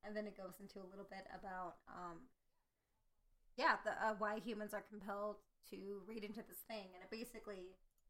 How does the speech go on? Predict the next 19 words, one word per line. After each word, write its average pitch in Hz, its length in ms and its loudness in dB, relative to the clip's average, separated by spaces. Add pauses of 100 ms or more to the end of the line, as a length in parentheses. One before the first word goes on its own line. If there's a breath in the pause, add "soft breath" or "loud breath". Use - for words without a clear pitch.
(420)
stems 226 340 2
down 208 320 -2 (140)
to 202 180 -2
we 202 80 2
want 202 240 0
to 226 80 -8
believe 202 340 0
in 202 140 -4
something, 196 560 -4 (640)
uh, 185 380 8 (880)
and 190 320 0
that 185 340 4 (420)
we 202 140 0
are 196 140 2
really 208 320 -2
good 196 160 0
at 190 80 0 (100)
finding 190 380 -4
patterns. - 400 0